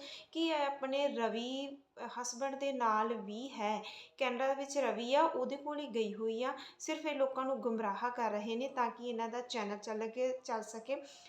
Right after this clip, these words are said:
ਲੋਕੀ ਬਹੁਤ ਕੁਮੈਂਟ ਕਰਦੇ ਨੇ, ਇਹਨਾਂ ਬਾਰੇ ਪੁੱਛਦੇ ਨੇ, ਪਰ ਇਹ ਦੱਸਦੇ ਨਹੀਂ ਕਿਉਂਕਿ ਇਹ ਕੁਮੈਂਟ ਹੀ ਨਹੀਂ ਪੜ੍ਹਦੇ। ਇਹਨਾਂ ਦਾ ਮਤਲਬ ਕੰਮ ਜਿਹੜਾ ਹੈ ਸਿਰਫ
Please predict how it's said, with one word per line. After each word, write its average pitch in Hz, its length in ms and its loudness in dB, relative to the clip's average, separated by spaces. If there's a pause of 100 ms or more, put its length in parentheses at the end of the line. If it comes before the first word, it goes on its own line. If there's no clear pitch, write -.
(100)
ਲੋਕੀ 262 360 2
ਬਹੁਤ 214 380 -2
ਕੁਮੈਂਟ 247 320 -2
ਕਰਦੇ 226 360 0
ਨੇ, 226 120 0
ਇਹਨਾਂ 233 340 0
ਬਾਰੇ 254 180 2
ਪੁੱਛਦੇ 247 440 -6
ਨੇ, 262 80 0
ਪਰ 277 180 2
ਇਹ 277 80 4
ਦੱਸਦੇ 220 440 0
ਨਹੀਂ 226 140 0
ਕਿਉਂਕਿ 311 220 -4
ਇਹ 330 80 2
ਕੁਮੈਂਟ 269 420 0
ਹੀ 311 80 -2
ਨਹੀਂ 320 140 0
ਪੜ੍ਹਦੇ। 285 400 0 (300)
ਇਹਨਾਂ 311 300 0
ਦਾ 311 140 6
ਮਤਲਬ 262 460 -2
ਕੰਮ 240 380 -2
ਜਿਹੜਾ 247 260 -2
ਹੈ 262 80 0
ਸਿਰਫ 277 580 -4